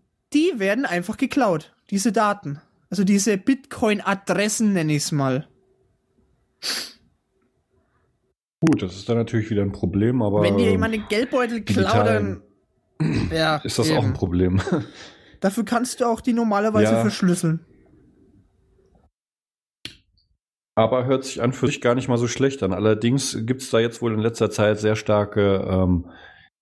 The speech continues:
Speaker 2: ja, äh,
Speaker 1: Äh,
Speaker 2: Kursschwankungen.
Speaker 1: erstens sind die Bitcoins ziemlich hochgeschossen.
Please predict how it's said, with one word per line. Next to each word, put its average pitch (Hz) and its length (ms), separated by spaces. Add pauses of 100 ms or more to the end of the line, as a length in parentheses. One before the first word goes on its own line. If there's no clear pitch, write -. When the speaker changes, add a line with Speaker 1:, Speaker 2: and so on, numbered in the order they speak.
(260)
Speaker 2:
ja, 175 240
äh, 214 300
Speaker 1:
Äh, - 20
Speaker 2:
Kursschwankungen. 160 520
Speaker 1:
erstens 165 180
sind 254 200
die 247 80
Bitcoins 262 800
ziemlich 262 360
hochgeschossen. 320 640